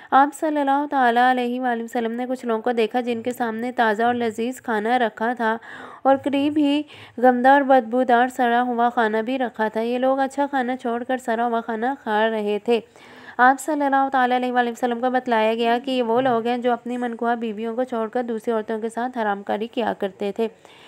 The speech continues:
आप सल्लल्लाहु ताला अलैहि वसल्लम ने देखा कुछ औरतों को उनकी छातियों से लटकाया गया था। आप सल्लल्लाहु ताला अलैहि वसल्लम को बताया गया कि इन औरतों ने अपने शौहरों से ख़यानत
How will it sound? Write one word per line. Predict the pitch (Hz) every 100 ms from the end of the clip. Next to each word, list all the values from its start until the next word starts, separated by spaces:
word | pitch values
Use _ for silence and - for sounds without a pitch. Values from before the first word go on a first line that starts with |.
| - - -
आप | 254 269
सल्लल्लाहु | 277 320 294 285 277
ताला | 269 269 254
अलैहि | 262
वसल्लम | 254 254 247 262 247
ने | 240 254
देखा | 233 226 254
कुछ | 269 269
औरतों | 220 220 262
को | 254 254
उनकी | 254 247 262
छातियों | 254 214 226 247
से | 269
लटकाया | 254 247 - 214 214 240
गया | 240 214
था। | 214 226 226 - - -
आप | 247 262
सल्लल्लाहु | 254 285 269 262 247
ताला | 262 247 233
अलैहि | 240 240
वसल्लम | 247 233 226 247 233
को | 247
बताया | 240 220 220
गया | 226 240
कि | 254
इन | 247
औरतों | 247 208 220
ने | 233
अपने | 247 233 240
शौहरों | 233 208 214
से | 214 254
ख़यानत | 262 247 214 196 226 254